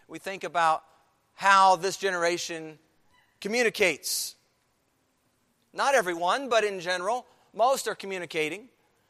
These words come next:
by means of texting today. And I realize that even as I say it, I'm saying it with a smile on my face because many of you also know I don't text.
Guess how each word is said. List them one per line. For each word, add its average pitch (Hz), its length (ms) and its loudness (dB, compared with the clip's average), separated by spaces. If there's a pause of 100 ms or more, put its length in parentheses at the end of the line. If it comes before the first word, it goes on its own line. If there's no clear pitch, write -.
(240)
by 143 100 -6
means 160 240 -10
of 151 140 -12
texting 220 580 0
today. 175 360 -2 (1300)
And 151 100 -4
I 170 40 4
realize 220 540 4
that 226 200 6
even 196 200 -4
as 180 100 -4
I 170 120 0
say 196 280 -2
it, 190 60 0
I'm 160 100 -6
saying 185 200 -6
it - 20 -8
with 160 120 -10
a 156 40 -12
smile 202 340 2
on 190 80 0
my 175 100 -2
face 180 260 -4
because 180 460 -6
many 185 220 -6
of 160 80 -12
you 170 100 -6
also 175 280 -4
know 165 340 -2 (300)
I 175 120 6
don't 208 260 2
text. - 420 -4